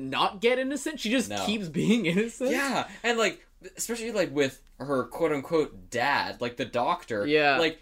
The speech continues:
Speaker 2: it's, like, instantly, like, "I love you. Like, you're my dad."
Speaker 1: Yeah, it's kinda just like, okay,
Speaker 2: Oranges.
Speaker 1: you could be, like, not trusting of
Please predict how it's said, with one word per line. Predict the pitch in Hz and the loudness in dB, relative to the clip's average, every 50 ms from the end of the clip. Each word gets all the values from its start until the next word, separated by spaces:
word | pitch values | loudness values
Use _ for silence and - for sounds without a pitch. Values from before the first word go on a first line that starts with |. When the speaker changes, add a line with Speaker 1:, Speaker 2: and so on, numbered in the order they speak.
| - _ _ | -18 _ _
Speaker 2:
it's, | 220 220 - - | -8 -6 -4 -2
like, | 208 180 - - - | -2 -4 -4 -8 -6
instantly, | 214 202 196 190 - 190 180 165 175 170 156 147 | -4 -4 -4 -4 -6 -8 -6 -4 -2 -2 -2 0
like, | 143 135 131 - - - | 0 -2 -2 -4 -4 -2
"I | 160 160 | 0 0
love | 156 147 143 139 143 143 147 147 143 143 139 120 | 0 0 -2 -4 -4 0 2 4 4 4 4 0
you. | 123 117 110 101 95 85 | -4 -6 -6 -6 -6 -2
Like, | 117 127 120 120 120 | 0 0 0 0 -2
you're | 135 143 156 175 180 | -6 -8 -6 -6 -6
my | 175 170 160 160 | -4 -6 -6 -6
dad." | 151 131 117 - 147 139 135 131 127 - 196 | -8 -10 -12 -8 -6 -6 -4 -4 -4 -2 0
Speaker 1:
Yeah, | 202 190 180 170 165 | 0 2 0 0 0
it's | 180 185 - - | -4 -6 -8 -10
kinda | - 247 247 247 | -8 -8 -6 -6
just | 226 208 220 - - | -6 -6 -6 -4 -2
like, | 208 185 - | -4 -2 2
okay, | - 240 226 | 4 6 6
Speaker 2:
Oranges. | 220 220 214 190 156 143 135 127 127 107 92 90 92 170 | 6 4 2 0 2 2 2 0 0 -2 -4 -6 -4 -2
Speaker 1:
you | 190 202 | -2 0
could | - - 214 | 0 0 0
be, | 185 214 214 | 2 4 4
like, | 202 196 196 185 - | 6 6 4 2 0
not | 156 165 170 175 165 175 175 - | -2 -2 0 2 2 2 0 0
trusting | - 196 185 180 - - 165 156 | -2 -4 -4 -4 -4 -6 -6 -6
of | 156 135 | -6 -6